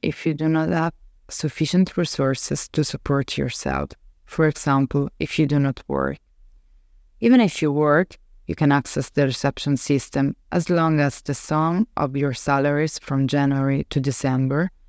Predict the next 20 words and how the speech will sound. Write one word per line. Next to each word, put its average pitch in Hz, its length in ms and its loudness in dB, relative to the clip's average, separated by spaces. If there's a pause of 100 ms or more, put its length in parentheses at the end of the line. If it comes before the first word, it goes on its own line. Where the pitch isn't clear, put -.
(220)
does 151 200 0
not 180 180 4
exceed 139 600 0
the 151 140 2
maximum 160 600 0
amount 135 600 0
established 135 640 -2 (100)
by 135 180 0
law, 131 260 0 (600)
which - 180 -2
is 165 180 0
usually 170 480 2
around 143 560 0 (460)
six - 380 -4
thousand 143 680 -2
five 151 360 0
hundred 147 380 2
euro 143 640 0
per 151 200 2
year. 131 360 0